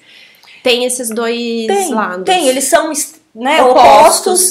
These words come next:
Speaker 2: Se a gente
Speaker 1: são
Speaker 2: pensar, eu gosto muito de pensar na ideia de gradiente, eles
Speaker 1: Sim.
Speaker 2: são nos dois opostos,
Speaker 1: Exato.
Speaker 2: mas a gente pode conseguir meios do caminho, ou quartos do caminho,
Speaker 1: Sim.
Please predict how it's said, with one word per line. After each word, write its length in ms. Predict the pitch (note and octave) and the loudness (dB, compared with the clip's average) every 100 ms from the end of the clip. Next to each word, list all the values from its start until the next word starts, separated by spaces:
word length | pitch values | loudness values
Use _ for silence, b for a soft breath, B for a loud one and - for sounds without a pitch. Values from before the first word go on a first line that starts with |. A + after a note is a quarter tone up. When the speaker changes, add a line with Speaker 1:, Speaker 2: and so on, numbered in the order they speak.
| - | -2
Speaker 2:
Se 60 | C4 | 0
a 20 | |
gente 140 | A#3 | 2
Speaker 1:
são 80 | A3+ | 0
Speaker 2:
pensar, 300 | C4 B3+ C4 | -2 -2 -2
eu 80 | B3+ | 0
gosto 160 | C4+ C4+ | -2 -2
muito 140 | E4+ | -6
de 40 | |
pensar 400 | - D#4+ - D4 | -6 -8 -6 -6
na 120 | B3+ A#3+ | -4 -2
ideia 200 | A#3 A3+ | 0 0
de 120 | A3 | -2
gradiente, 720 | A3+ G#3+ G#3+ G3 A#3+ E4+ - | -2 0 -2 -4 -6 -8 -6
eles 160 | A#3+ A#3+ | -6 -4
Speaker 1:
Sim. 60 | |
Speaker 2:
são 340 | - B3 A#3+ A3+ | 2 4 4 0
nos 240 | A3 A3+ | -4 -2
dois 220 | A#3 B3 | 0 0
opostos, 680 | A#3+ - G3+ A#3 D4+ - A3 | -2 -2 2 4 2 -2 -6
Speaker 1:
Exato. 440 | A3+ A3+ G3+ F#3 - | -4 -2 -2 -4 -2
Speaker 2:
mas 140 | C4+ | -2
a 40 | C#4 | -2
gente 300 | E4 F4 G4 | -4 -6 -8
pode 520 | - B3 D#4+ D4+ D4+ | -4 -2 -2 -4 -8
conseguir 880 | D4+ C#4+ C#4+ C#4 G#3+ G#3+ C#4 E4 B3+ | -10 -8 -8 -10 -14 -12 -8 -8 -6
meios 500 | B3 B3 D4+ C#4+ - | -4 -4 -6 -10 -12
do 80 | B3+ | -10
caminho, 500 | B3 G#3+ A3 C#4 A#3+ | -8 -8 -8 -4 -2
ou 80 | |
quartos 540 | A3+ - A#3 - C#4 A#3+ | -2 -2 -2 -4 -8 -6
do 140 | A3+ | -6
caminho, 600 | A3+ G#3+ G3+ G#3+ D4 E4+ A#3+ | -8 -8 -8 -8 -8 -6 -6
Speaker 1:
Sim. 340 | A#3 A3+ A#3 | -6 -10 -12